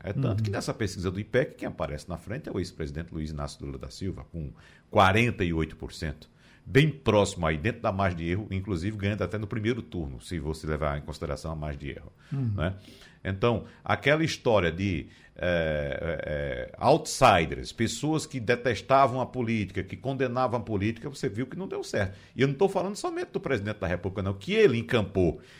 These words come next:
Speaker 1: esse discurso e muita gente engoliu, ignorando que ele passou quase trinta anos como deputado federal, né? Então, não era uma pessoa fora da política. Mas muitos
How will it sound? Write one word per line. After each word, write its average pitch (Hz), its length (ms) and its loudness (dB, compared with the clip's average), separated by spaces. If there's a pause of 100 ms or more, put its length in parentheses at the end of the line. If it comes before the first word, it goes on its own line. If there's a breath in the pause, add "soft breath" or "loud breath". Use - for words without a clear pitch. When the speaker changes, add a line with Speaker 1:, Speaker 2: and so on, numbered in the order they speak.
(140)
Speaker 1:
esse 156 280 8
discurso 147 680 -2 (260 soft breath)
e 147 100 0
muita 196 280 4
gente 135 260 0
engoliu, 170 540 4 (280 loud breath)
ignorando 196 680 4
que - 100 -2
ele 220 100 -2
passou 190 360 4
quase 208 260 4
trinta 233 360 2
anos 214 260 8
como 262 220 0
deputado 247 480 4
federal, 67 500 -2 (340 soft breath)
né? 98 140 6
Então, 139 200 4
não 196 120 2
era 254 120 6
uma 214 60 6
pessoa 135 340 2
fora 104 220 2
da 85 120 2
política. 69 520 -6 (280 loud breath)
Mas 175 340 4
muitos 202 840 4